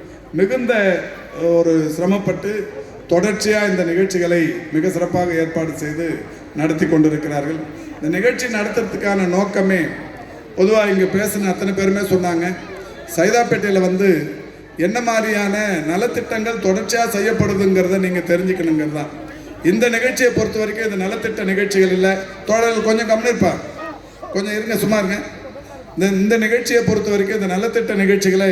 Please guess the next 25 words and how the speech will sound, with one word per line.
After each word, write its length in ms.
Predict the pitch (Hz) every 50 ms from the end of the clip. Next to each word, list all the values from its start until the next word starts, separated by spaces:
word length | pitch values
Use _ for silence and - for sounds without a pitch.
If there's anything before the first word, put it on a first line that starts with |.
| 170
இல்ல. 140 | 170 175 175 147 - - - - - - - - - - - - - -
நீங்க 180 | 170 185 190 180 - 160
கோலம் 340 | 185 208 233 240 233 214 196
போட்டிருக்கிறீங்க, 580 | 202 196 196 196 190 196 190 180 175 165 180 180 185 190 - - - - - - - - - - - -
தமிழருடைய 540 | 170 - 202 220 226 226 220 214 208 208 202 190 -
கலாச்சாரத்திற்கான 1000 | 175 170 190 208 214 196 214 202 190 190 190 185 - 175 - - 180 180 180 170 165
அடையாளத்தை 540 | 165 190 208 214 208 208 208 196 202 202 196 190 185
நீங்கள் 280 | 185 180 175 175 165 156 143 143 - 165
இன்றைக்கு 360 | 160 165 170 165 165 165 165 156 147 131 - - - - - - - - 160
மிக 160 | 170 220 214
சிறப்பாக 500 | 202 214 220 208 214 214 208 208 208 202 185
உங்கள் 280 | 185 185 180 170 160 -
பகுதிகளில், 480 | 170 185 185 185 185 190 202 202 196 180
உங்கள் 220 | 180 175 170 165 180
வீட்டு 160 | 180 180 185
வாயிலில் 420 | 175 170 170 170 170 170 170 156 -
கொண்டு 160 | 160 165 165 170
வந்திருக்கிறீர்கள். 640 | 160 156 151 147 143 - 143 143 139 139 160 156 143 - - - - - - - - -
அதற்காக 460 | 147 180 196 196 208 208 208 208 208
நீங்கள் 340 | 196 185 185 185 180 180 175 165
இன்றைக்கு 260 | 160 165 165 165 196 196
பெருமைப்படுத்தப்படவிருக்கிறீர்கள். 1200 | 180 175 185 190 190 - 165 160 160 - 160 147 156 - 139 139 139 131 - - - 120 110 - - - - - - - - - -
இது 100 | 151 156 160 165
நலத்திட்ட 380 | 180 208 220 - 214 196 - 208 190
உதவிகளே 400 | 185 190 190 185 180 185 190 196